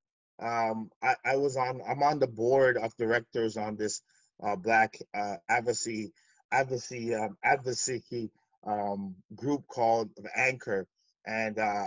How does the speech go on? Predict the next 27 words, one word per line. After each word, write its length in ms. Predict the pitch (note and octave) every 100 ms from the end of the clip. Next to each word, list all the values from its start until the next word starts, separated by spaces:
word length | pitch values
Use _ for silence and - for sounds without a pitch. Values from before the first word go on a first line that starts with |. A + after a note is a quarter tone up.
| -
I 120 | B2
started 440 | A#2 B2+ A#2+ A2+ -
to 100 | G#2+
do 180 | A#2
research, 720 | A2 A#2 B2+ - B2 A#2 A2+ -
and 220 | A2 G#2
we 80 | G#2+
started 420 | - A2+ A2 G#2+
to, 200 | - A2+ G2 _ _ _
you 80 | A2+
know, 160 | A2+ G#2+
get 260 | A2+ A#2+
into 400 | B2+ A#2+ - B2
it 240 | A#2 A#2 A2+
and, 220 | A2 G2+ _ _ -
and 160 | G#2 G#2+
lay 160 | A#2+
claim 720 | A#2+ - B2+ B2 A#2+ A#2+ A#2+
and 180 | A2 G2+ - _ _ -
talk 280 | C3 B2+
about 260 | C3 B2 A#2+
the 180 | G#2+ B2+
issues 680 | B2+ - B2+ B2+ B2+ B2 A#2
and 240 | A2 G2 _ _ _
systemic 500 | - C3 - C3 A#2+ A2+
racism 800 | A#2+ A#2+ - B2 A2+ A#2+ A#2+ A#2+
and 160 | A2+